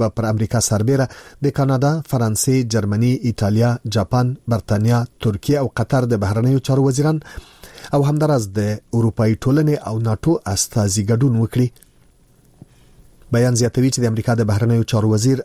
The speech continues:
انتونی بلینکن به له افغانستانه د خلکو د ایستلو لپاره د دوو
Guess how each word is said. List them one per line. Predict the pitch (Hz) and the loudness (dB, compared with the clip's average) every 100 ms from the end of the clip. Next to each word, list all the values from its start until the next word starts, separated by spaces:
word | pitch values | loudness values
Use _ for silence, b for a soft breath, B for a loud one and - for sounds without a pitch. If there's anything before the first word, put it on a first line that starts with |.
| 113 | -6
انتونی | 113 - 110 101 | -4 -2 0 0
بلینکن | 123 147 143 120 | 0 2 0 -2
به | 110 B B B B | -4 B B B B
له | 135 127 | -2 0
افغانستانه | 135 131 - 131 104 | -2 -2 0 0 -2
د | 101 | -2
خلکو | 135 120 113 | -2 0 -2
د | 104 | 0
ایستلو | 101 - 156 131 | -2 0 0 0
لپاره | 110 110 104 104 | 0 -2 -2 -2
د | 101 | -2
دوو | 127 | 0